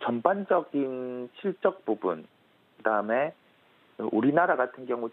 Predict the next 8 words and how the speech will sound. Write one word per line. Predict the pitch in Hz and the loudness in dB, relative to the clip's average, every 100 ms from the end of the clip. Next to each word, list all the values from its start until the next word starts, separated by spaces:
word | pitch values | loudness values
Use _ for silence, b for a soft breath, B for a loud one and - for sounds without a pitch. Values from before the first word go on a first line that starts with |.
| - | -8
지주회사가 | 123 170 196 135 123 113 110 110 - | -6 0 2 2 0 2 4 2 0
좀 | 95 - | -14 -12
저평가받는, | - 113 - 180 123 110 98 85 82 - _ _ - | -4 -2 0 2 2 2 -2 -4 -12 -14 _ _ -12
왜냐면 | 98 113 110 101 98 95 _ _ _ | -6 -6 -4 -4 -4 -6 _ _ _
뭐 | 98 95 | 0 0
관-, | 85 110 110 - | 0 -2 -2 -2
관련된 | - 117 123 127 117 135 147 151 - | 0 2 2 2 2 0 -2 -16 -4
자회사라든지 | 113 117 139 127 113 101 107 107 - 127 139 | 0 2 2 0 0 0 -4 -4 -2 -2 -2